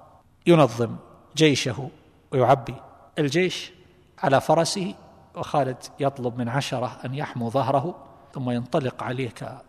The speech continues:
كالصقر وينتشله من فرسه ويضع في حجره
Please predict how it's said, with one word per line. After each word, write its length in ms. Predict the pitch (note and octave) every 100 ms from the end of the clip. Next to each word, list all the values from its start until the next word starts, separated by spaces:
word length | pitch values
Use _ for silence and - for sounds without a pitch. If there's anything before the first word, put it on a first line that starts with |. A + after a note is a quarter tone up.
| _ _ _ -
كالصقر 600 | C#3 - F#3 - - - - -
وينتشله 760 | C3+ C3 B2 F#3 - C#3 B2 B2+
من 140 | B2+
فرسه 540 | - D#3 D#3+ - D#3+
ويضع 380 | D3+ C#3+ C#3 B2+
في 140 | - C3
حجره 340 | C#3 -